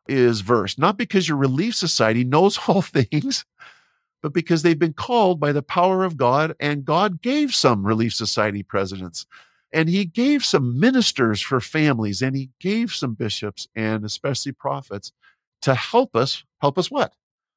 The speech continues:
Through our crises, through our moments of decision, to have faith.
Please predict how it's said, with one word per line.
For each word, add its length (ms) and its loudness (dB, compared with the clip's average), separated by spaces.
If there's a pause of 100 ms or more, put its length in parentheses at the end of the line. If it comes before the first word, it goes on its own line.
(240)
Through 220 -2
our 100 4
crises, 580 -4 (1000)
through 140 2
our 100 4
moments 680 -2 (800)
of 160 -4
decision, 540 -6 (1500)
to 120 2
have 300 0
faith. 420 -4